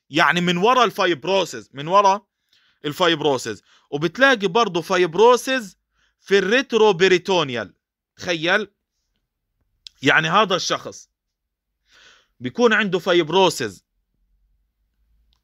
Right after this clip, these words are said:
في الثيرويد وحوالين الثيرويد، وبيكون عنده فيبروسيس في الريتروبيريتونيال،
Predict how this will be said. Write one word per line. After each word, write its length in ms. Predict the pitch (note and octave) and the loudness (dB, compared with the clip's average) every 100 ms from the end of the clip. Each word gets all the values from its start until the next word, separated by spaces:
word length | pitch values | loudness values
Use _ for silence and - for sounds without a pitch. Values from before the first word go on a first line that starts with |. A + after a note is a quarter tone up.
| _ | _
في 100 | - | -6
الثيرويد 760 | F3 - F#3+ F#3 F#3+ A3+ F3 A2 _ _ _ _ | -6 2 2 4 4 4 2 -2 _ _ _ _
وحوالين 640 | B2+ E3 F3+ F3+ G3+ A#3 | -12 -6 -2 -2 -2 -4
الثيرويد، 720 | A3 - G3 F#3 F#3 A3+ A#3 _ _ _ | -4 -2 0 2 2 0 0 _ _ _
وبيكون 440 | - C3+ D3+ B3 G#3+ | -14 -10 -8 -6 -4
عنده 280 | G3 F#3+ F3 | -4 -4 -4
فيبروسيس 800 | F#3 F3 D#3+ G3 A3 G#3+ F3+ | 0 0 2 2 4 2 -2
في 140 | - F3+ | 0 0
الريتروبيريتونيال، 1300 | D#3+ G#3+ A3 F#3+ F3+ D#3 E3+ D#3+ G3+ G#3 G3+ G#3 | 2 2 2 -2 -2 0 -2 -2 -2 -4 -2 -4